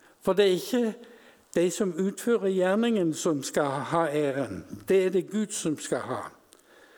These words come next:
Og for at vi skal gjøre hans tjeneste, så må vi være fullt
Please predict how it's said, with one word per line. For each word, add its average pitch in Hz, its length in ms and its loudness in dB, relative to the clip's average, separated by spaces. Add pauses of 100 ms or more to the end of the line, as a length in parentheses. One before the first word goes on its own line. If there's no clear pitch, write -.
(520)
Og 180 160 0
for 185 300 4
at 175 180 -2
vi 180 160 2
skal 175 240 2
gjøre 196 240 4
hans 208 560 -2 (360)
tjeneste, 185 600 0 (500)
så 180 200 2
må 175 640 2
vi 165 140 2
være 151 500 0 (1300)
fullt - 640 -2